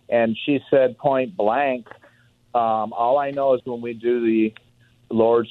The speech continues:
Prayer, it starts with our Father." And how could we have the Immaculate Conception when we know that Mother Mary was earthbound? And how did she get pregnant? They can't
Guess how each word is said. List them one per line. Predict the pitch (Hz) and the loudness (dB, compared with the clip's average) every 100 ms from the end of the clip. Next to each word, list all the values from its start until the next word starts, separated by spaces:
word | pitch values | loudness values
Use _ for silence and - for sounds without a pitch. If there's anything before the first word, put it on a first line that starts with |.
| - | -6
Prayer, | - 151 117 | 0 2 2
it | 104 - | 0 -4
starts | - 104 104 - | 0 2 2 -2
with | 110 98 - - | -4 -4 -6 -6
our | 107 101 98 92 - | -2 2 0 0 -2
Father." | 120 117 117 107 82 80 _ _ _ _ - | -2 0 0 -2 -6 -12 _ _ _ _ -8
And | 110 110 107 101 107 | -2 0 0 -2 -6
how | - 123 131 | -6 -4 -4
could | 160 139 | -4 -2
we | 139 135 | 0 0
have | 131 123 | 0 0
the | 117 | -2
Immaculate | 113 117 123 - 123 110 | -2 -2 -2 -4 -6 -6
Conception | - 104 - 135 - - 104 104 - _ - | -8 -8 0 0 0 -4 -4 -4 -10 _ 0
when | 107 | 2
we | 107 104 | 4 4
know | 104 151 170 117 | 4 4 4 4
that | 107 | 2
Mother | 101 110 107 | 2 0 0
Mary | 98 127 127 107 | 0 0 0 0
was | 107 104 | -2 2
earthbound? | 110 110 - 98 98 127 | 2 2 0 0 0 -2
And | 101 | -4
how | 101 101 | -4 -2
did | 104 - | -2 -6
she | 110 | -6
get | 104 - | -6 -2
pregnant? | 107 101 117 113 | 0 0 0 -4
They | 101 92 | -4 -6
can't | - 107 107 | -2 -2 -2